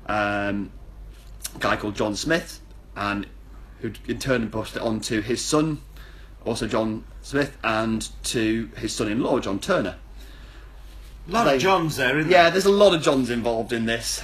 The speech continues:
Speaker 1: Um, this is a beer, uh, named after the, the year in which they did that partnership. Uh, it uses amber malt. It's matured for a hundred days prior to release.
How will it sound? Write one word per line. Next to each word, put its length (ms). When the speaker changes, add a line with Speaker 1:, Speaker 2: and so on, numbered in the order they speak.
Speaker 1:
Um, 540
this 360
is 360
a 340
beer, 440
uh, 140
named 280
after 240
the, 300
the 100
year 140
in 60
which 120
they 100
did 200
that 200
partnership. 580
Uh, 460
it 180
uses 300
amber 200
malt. 540
It's 220
matured 300
for 80
a 20
hundred 240
days 180
prior 300
to 80
release. 640